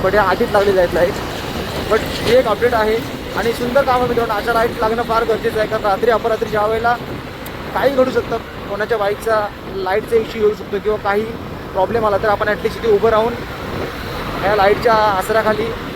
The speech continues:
आपल्या ज्या काही गोष्टी आहेत ना त्या करू शकतो. त्यामुळे लाईट देखील लागणं असं तर रस्त्याला फार जा-, जास्त गरजेचं आहे. So खूप छान वाटलं, या साईडला सुंदर अपडेट झालेली आहे मित्रांनो रस्त्यांची. So आता आपण जास्त काय पुढे जाऊया नको, इथपर्यंत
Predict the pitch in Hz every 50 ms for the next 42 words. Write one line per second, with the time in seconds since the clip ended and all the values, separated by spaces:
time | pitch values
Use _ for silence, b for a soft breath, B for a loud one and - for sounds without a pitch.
0 | - - - - - - 208 214 196 202 196 214 214 202 208 208 220 208 185 202
1 | 202 220 208 196 196 214 196 196 190 - 180 170 190 185 180 196 208 202 185 190
2 | 214 214 208 220 220 226 220 202 185 190 208 208 190 185 190 202 - 202 190 180
3 | - 196 190 202 202 202 185 175 156 185 190 208 208 - 190 190 190 - - -
4 | 180 180 - - 233 196 202 185 185 202 196 - 208 175 165 156 143 131 - -
5 | - - - - - - - - - - - - - - 196 226 - - 214 220
6 | 233 240 233 196 226 214 202 202 208 208 214 208 202 214 214 220 220 214 196 -
7 | - 214 208 208 233 220 208 185 208 220 - 196 190 202 208 220 196 190 196 196
8 | 190 190 185 180 185 185 180 165 - - 175 170 - - - - - - - -
9 | - - - - - - - - - - 185 190 190 202 196 196 208 202 190 180
10 | - - 208 214 208 - 196 214 208 196 180 196 202 202 190 185 180 170 - -
11 | 196 190 190 190